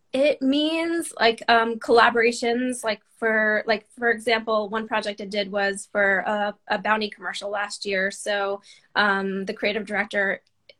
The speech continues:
invited me to do a demo for the brand, um, and then, which I, I did, and,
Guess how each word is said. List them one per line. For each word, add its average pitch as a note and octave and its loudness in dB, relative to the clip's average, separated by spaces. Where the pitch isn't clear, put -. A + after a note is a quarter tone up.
invited G#3 0
me G3+ -2
to G3+ -6
do G3 0
a G3+ 0
demo F#3+ -4
for G3+ -6
the F#3+ -4
brand, G3+ -4
um, F#3+ -4
and G#3+ 0
then, F#3+ -2
which G#3+ -6
I, F#3+ -2
I G#3+ -2
did, F#3+ -2
and, F#3+ -6